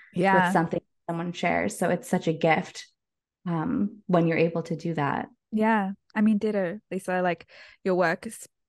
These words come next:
Speaker 1: screams that to me as well. Like, just, "I
Speaker 2: Mm-hmm.
Speaker 1: see, I see you and your words," and I, and, you know, people, I guess I've had the blessing of people telling me, like, "I feel like I know you,"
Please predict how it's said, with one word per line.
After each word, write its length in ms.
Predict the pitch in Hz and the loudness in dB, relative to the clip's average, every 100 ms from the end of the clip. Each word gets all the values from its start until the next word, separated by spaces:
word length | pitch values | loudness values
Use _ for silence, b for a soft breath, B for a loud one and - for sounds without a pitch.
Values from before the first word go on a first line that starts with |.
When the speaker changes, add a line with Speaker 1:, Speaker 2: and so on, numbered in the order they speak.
| _ | _
Speaker 1:
screams 320 | - - 190 190 | -14 -2 0 0
that 160 | 165 - | -2 -2
to 120 | 196 | -4
me 180 | 180 165 | -2 -4
as 160 | 180 | -4
well. 280 | 190 170 156 | -2 -2 -2
Like, 240 | 170 165 - | -6 -8 -4
just, 240 | 156 220 | -6 -2
"I 60 | 170 | -4
Speaker 2:
Mm-hmm. 60 | 220 | -2
Speaker 1:
see, 260 | 208 190 | -2 0
I 80 | - | 0
see 200 | 170 202 | -2 -2
you 240 | 185 185 180 | 0 0 0
and 120 | 180 | -2
your 120 | 175 | -2
words," 340 | 175 185 180 | 0 0 -2
and 80 | 175 | -6
I, 100 | 160 - _ b b b b b - | -8 -10 _ b b b b b -6
and, 260 | 196 190 180 - | -2 -2 -4 -2
you 100 | 208 | 0
know, 200 | 190 175 - _ _ _ _ _ - | 2 0 -4 _ _ _ _ _ -4
people, 600 | 247 233 208 196 208 - _ _ _ _ | -2 2 2 2 -2 -8 _ _ _ _
I 140 | 202 185 | -6 -2
guess 260 | 185 - - | -2 -2 -4
I've 140 | 190 | -2
had 280 | 185 175 175 - | 0 -2 -4 -8
the 80 | |
blessing 320 | 190 175 - 175 | -2 -2 -2 -4
of 60 | |
people 180 | - 190 | -4 -4
telling 260 | 180 190 175 | -2 0 0
me, 120 | 180 | -2
like, 160 | 175 190 | -2 -4
"I 60 | |
feel 180 | 190 208 | -2 0
like 160 | 180 190 | 0 0
I 120 | 180 | -2
know 280 | 180 202 202 | 2 2 2
you," 440 | 185 175 - 202 | -2 -4 -4 -4